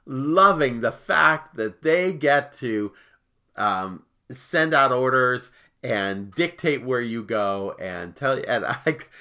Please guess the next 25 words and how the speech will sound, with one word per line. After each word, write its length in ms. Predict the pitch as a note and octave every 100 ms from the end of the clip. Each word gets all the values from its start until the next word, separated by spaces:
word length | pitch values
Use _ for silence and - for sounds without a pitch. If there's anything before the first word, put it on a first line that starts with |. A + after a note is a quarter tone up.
| - -
I 240 | C3+ C3+
turned 320 | C3+ F#3+ F#3
ar-, 180 | E3 - - -
I, 100 | D3 C3+ -
I 100 | D3
was 160 | C3+
taking 240 | C3 E3 D3+
pictures 440 | E3 D3 D3 A#2+
as 100 | A#2+
I 80 | A2+
went 220 | G#2 A2+
around, 360 | G#2+ G#2+ G#2+ -
and 200 | G#2+ G2+
I 100 | G2
knew 300 | G2+ C3 D3
one 240 | C3 B2+ A#2+
of 80 |
these 160 | A2+ G#2
guys 300 | A#2+ G#2 G2
were 160 | G2 F#2+
right 220 | F#2+ -
behind 300 | G#2 G#2 G2
me, 120 | F#2
so 160 | -
I 140 | F#2